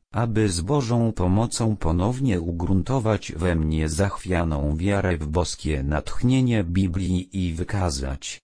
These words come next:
że pisma apostołów i proroków są ze sobą nierozłącznie związane. To, co usłyszałem,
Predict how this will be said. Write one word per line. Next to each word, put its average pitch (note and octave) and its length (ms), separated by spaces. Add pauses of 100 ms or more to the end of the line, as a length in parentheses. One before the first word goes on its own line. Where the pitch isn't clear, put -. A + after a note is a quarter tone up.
(200)
że D#2 260
pisma D#2+ 580
apostołów C#3 1040
i G#2 140
proroków - 720
są G#2+ 280
ze D2 240
sobą G#2 560
nierozłącznie E2 960
związane. D2+ 920 (460)
To, C#2+ 340 (200)
co E2+ 160
usłyszałem, D2 1000